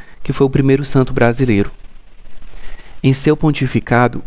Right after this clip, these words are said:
convocou cinco sínodos de bispos, um ano paulino, um ano sacerdotal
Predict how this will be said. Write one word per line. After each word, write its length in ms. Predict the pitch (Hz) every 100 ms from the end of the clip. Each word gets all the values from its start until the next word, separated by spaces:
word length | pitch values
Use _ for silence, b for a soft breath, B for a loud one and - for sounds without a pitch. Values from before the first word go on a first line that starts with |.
| -
convocou 500 | 139 131 127 - 127
cinco 460 | - - 160 165
sínodos 580 | 170 - 143 139 143 147
de 120 | 135
bispos, 580 | 120 117 131 - 185 - - -
um 100 | 139
ano 220 | 131 156 165
paulino, 580 | 143 131 120 123 156 - B B B -
um 100 | 127
ano 180 | 139 160
sacerdotal 880 | 160 135 135 123 113 - 117 127